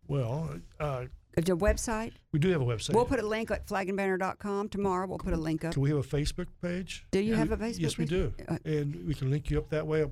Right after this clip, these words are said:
Speaker 1: put it on Flag and Banner.
Speaker 2: We'll put the Facebook page, and we'll put the link to a registration form, or just show
Speaker 1: Yes,
Speaker 2: up?
Speaker 1: we, we, on that link, you'll be able to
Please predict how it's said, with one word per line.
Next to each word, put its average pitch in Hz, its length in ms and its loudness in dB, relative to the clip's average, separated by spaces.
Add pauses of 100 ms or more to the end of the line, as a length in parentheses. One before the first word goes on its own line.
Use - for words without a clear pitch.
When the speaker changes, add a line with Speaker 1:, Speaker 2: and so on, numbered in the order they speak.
(160)
Speaker 1:
put 151 120 0
it - 20 0
on 135 240 0
Flag 139 220 6
and 127 100 4
Banner. 120 260 0
Speaker 2:
We'll 208 140 4
put 214 200 0
the 175 60 -4
Facebook 196 440 -2
page, 196 460 0
and 175 160 0
we'll 160 120 0
put 165 300 0 (160)
the 156 220 0
link 180 420 0
to 180 160 -2
a - 40 0
registration 220 640 -2
form, 277 340 0
or 170 60 0
just 160 180 -8
show 160 200 2
Speaker 1:
Yes, 131 180 2
Speaker 2:
up? - 40 -2 (220)
Speaker 1:
we, 143 180 0 (100)
we, 165 80 -8 (360)
on 139 160 2
that 156 200 2 (180)
link, 160 320 0
you'll 147 100 0
be 139 140 2
able 135 200 0
to 127 60 -6